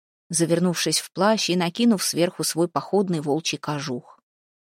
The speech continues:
От утомления кружилась голова, и перед глазами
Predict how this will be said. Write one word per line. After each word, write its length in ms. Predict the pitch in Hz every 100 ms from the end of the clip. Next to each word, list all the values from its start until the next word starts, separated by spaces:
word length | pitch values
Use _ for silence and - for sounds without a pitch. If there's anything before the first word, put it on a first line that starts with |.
| _ _ _
От 140 | - -
утомления 540 | 151 151 165 185 170
кружилась 500 | - 156 160 156 147
голова, 560 | 147 147 147 151 190 214 _ _ _ _ _ _ _ _
и 60 | 165
перед 240 | 170 160
глазами 680 | 156 175 180 226 247 180